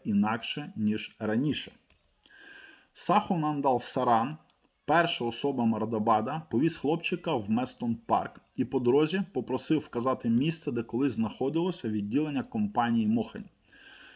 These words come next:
Хлопчик відвів усіх до будівлі Гуджарата Білдінг, якою володів Саху Нандал Саран, і показав магазин, яким раніше належав фірма братів Мохан.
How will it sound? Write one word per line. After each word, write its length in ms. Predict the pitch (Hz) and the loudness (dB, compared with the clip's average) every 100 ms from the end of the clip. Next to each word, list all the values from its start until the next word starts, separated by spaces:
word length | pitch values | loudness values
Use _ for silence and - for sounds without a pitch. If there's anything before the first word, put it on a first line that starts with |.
| - - _ _ | -20 -20 _ _
Хлопчик 480 | - 165 185 208 - | 0 0 2 0 0
відвів 460 | 151 131 160 208 202 _ _ - | -2 0 2 2 0 _ _ -4
усіх 380 | 117 - 175 107 | -4 2 2 4
до 180 | 135 147 | 2 4
будівлі 640 | 131 120 131 156 180 190 160 | 2 2 2 2 2 -2 -4
Гуджарата 680 | 107 113 120 127 147 147 135 | -6 -2 0 2 2 0 -4
Білдінг, 580 | 98 98 139 117 90 - - _ _ _ - - | -6 2 2 2 -2 -10 -20 _ _ _ -20 -8
якою 320 | 104 151 160 120 | -2 4 4 4
володів 440 | 127 120 160 180 | 2 2 2 0
Саху 560 | - 131 135 - 151 143 | 2 2 2 -2 -8 -4
Нандал 460 | 104 117 123 117 113 | 0 0 0 0 -2
Саран, 400 | - 113 110 - - _ _ _ _ _ _ - | -2 -2 -2 -4 -12 _ _ _ _ _ _ -6
і 80 | 123 | -4
показав 560 | 120 143 135 123 151 165 | -2 0 0 4 4 4
магазин, 540 | 131 117 107 127 175 - | 2 0 2 2 0 -4
яким 360 | 104 - 131 123 | -6 2 2 4
раніше 460 | 127 131 160 131 | 2 2 0 0
належав 400 | 110 120 117 110 | 0 0 0 -2
фірма 340 | - 135 139 107 | -2 -2 0 0
братів 400 | 107 104 113 104 | 0 0 2 2
Мохан. 340 | 107 98 - | 2 0 -10